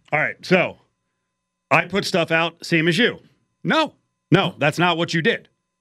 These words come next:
right? But what we've seen on Twitter and social media is you'll see people say,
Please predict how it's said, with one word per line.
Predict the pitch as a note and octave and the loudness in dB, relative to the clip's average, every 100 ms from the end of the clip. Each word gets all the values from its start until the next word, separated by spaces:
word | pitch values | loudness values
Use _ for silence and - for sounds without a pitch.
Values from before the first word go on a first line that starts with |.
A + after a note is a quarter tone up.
| - | -4
right? | C3 - _ _ - | -2 -2 _ _ 0
But | C4 F#3 _ _ _ _ _ C#3+ | 0 0 _ _ _ _ _ 0
what | F3 | 2
we've | F3+ | 2
seen | F3+ G#3 G3 | -2 -2 0
on | F3 | -2
Twitter | D#3+ D#3 D#3 D3+ | -2 -4 -2 -2
and | C#3 C#3 B2 | -2 -6 -4
social | C#3+ B2+ C3 | -4 -4 -4
media | F#3+ D#3 B2 | -2 -2 -2
is | A#2 A#2 A2+ | -2 -4 -4
you'll | B2+ | -6
see | - E3+ | -2 -2
people | E3 C#3 | -2 -6
say, | A#2+ C#3 A#2+ A2+ | -4 -4 -2 -4